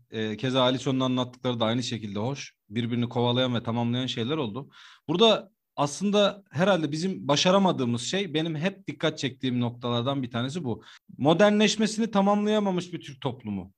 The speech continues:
Modernleşmekten kastım da şu. Sekülerleşmek, dinde yenilik yapmak şu bu değil. Biz bu hayata sanki bu din uymuyormuş gibi davrandık şehirlere geldiğimizde. Ve dini derhal terk edilmesi gereken bir şeymiş gibi yaptı bizim büyüklerimiz.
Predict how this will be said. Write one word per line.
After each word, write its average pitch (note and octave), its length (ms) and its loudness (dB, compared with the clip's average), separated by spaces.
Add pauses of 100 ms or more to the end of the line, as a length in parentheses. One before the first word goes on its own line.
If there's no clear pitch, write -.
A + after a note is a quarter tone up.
(280)
Modernleşmekten F#3+ 880 2
kastım G3+ 480 0
da G#3+ 100 4
şu. G3 420 -2 (240)
Sekülerleşmek, F#3+ 960 2
dinde F3 260 2
yenilik F3+ 420 0
yapmak F#3 400 -2
şu E3+ 180 -8
bu F3 120 0
değil. E3 380 2 (240)
Biz G#3+ 520 -2
bu F#3 480 -2
hayata F#3 720 2 (240)
sanki A3+ 420 -2
bu A#3 140 2
din B3+ 200 2
uymuyormuş G#3+ 560 4
gibi C#3 200 -6
davrandık G#2+ 580 0 (180)
şehirlere C#3+ 520 4
geldiğimizde. G#2+ 600 -4 (220)
Ve D3 200 2
dini A#3+ 480 4 (280)
derhal A#3+ 400 6
terk A#3 260 0
edilmesi A3 420 -2
gereken A3+ 420 0
bir A3 60 0
şeymiş B3 420 0
gibi F#3+ 180 -2
yaptı D#3 340 0
bizim C3+ 260 -4
büyüklerimiz. G#2 600 -6